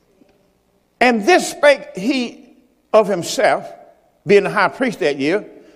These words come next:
The Bible says he prophesied that Jesus should die for that nation. And not for that nation only, but that also he should gather together in one the children of God that were scattered abroad.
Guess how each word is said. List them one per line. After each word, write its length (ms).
The 60
Bible 280
says 160
he 100
prophesied 720
that 160
Jesus 400
should 220
die 500
for 100
that 240
nation. 340
And 180
not 220
for 80
that 160
nation 380
only, 340
but 320
that 260
also 540
he 220
should 300
gather 300
together 460
in 360
one 380
the 80
children 440
of 140
God 360
that 260
were 340
scattered 380
abroad. 360